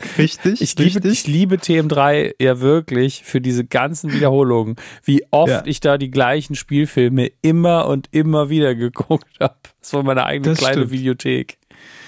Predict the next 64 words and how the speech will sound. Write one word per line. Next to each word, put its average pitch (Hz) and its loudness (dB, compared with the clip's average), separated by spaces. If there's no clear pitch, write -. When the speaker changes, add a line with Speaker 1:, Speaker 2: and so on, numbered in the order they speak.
Speaker 1:
Das 156 -6
stimmt, 113 -4
ja. - -8
Ähm, 131 -2
ja, 165 0
also, 131 0
d-, - -6
d-, - -6
aber 135 0
das 180 -2
war 185 0
das, 175 -4
was 147 0
es 147 -4
bei 135 -2
mir 170 2
schon 135 -4
alt 165 -4
gemacht 101 -2
hat, 120 0
weil 123 -2
ich - -8
gla-, - -6
ich - -6
glaube, 175 0
ich - -4
hab, 147 -6
äh, 123 0
Hop 143 -4
oder 131 0
Top 147 -6
eher 151 2
so 135 -2
achtundneunzig, 135 -2
neunundneunzig 117 0
gesehen 95 -2
bei 90 -4
T 101 -4
M 92 -4
drei. 101 -2
Und 131 0
da 139 0
war 135 -2
das 127 -2
halt 123 0
schon 113 -2
zehn 120 0
Jahre 117 0
tatsächlich, 117 -4
wie 120 0
ich 113 -2
ja 127 0
eben 113 -2
gesagt 107 -4
hab, 113 -4
fast - -8
alt, 113 -4
ne? 135 -2
Wenn's 107 -6
die - -8
Tele 113 0
fünf 143 -4
Zeit 135 -6
war. 156 -4